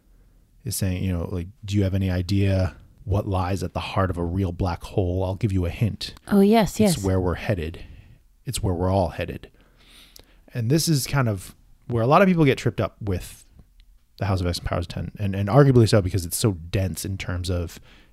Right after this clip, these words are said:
Speaker 1: science fiction and, and what it's connecting to, to black holes and to singularities.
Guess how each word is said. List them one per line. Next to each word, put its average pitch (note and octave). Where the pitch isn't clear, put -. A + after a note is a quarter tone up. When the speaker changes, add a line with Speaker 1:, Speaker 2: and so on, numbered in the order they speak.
Speaker 1:
science -
fiction B2
and, G2
and F2+
what F2
it's -
connecting G2
to, F#2
to D2
black -
holes A#2
and F#2+
to F#2+
singularities. G2+